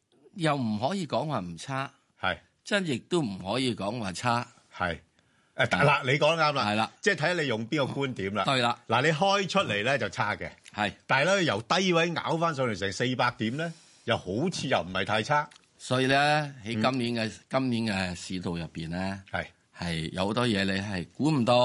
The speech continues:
Speaker 1: 有啲嘢你又以為你估到。
Speaker 2: 嗱，喂，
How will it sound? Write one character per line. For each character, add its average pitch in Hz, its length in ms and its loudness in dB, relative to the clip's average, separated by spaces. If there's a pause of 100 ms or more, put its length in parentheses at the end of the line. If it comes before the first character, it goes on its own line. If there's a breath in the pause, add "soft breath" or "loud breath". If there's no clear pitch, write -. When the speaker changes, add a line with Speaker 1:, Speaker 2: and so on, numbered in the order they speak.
(1700 soft breath)
Speaker 1:
有 123 140 -2
啲 147 40 0 (180)
嘢 139 40 2
你 131 120 2
又 110 140 0
以 113 140 2
為 123 140 4
你 120 120 2
估 131 180 -2
到。 143 100 4 (540)
Speaker 2:
嗱， 82 220 -8
喂， 101 200 0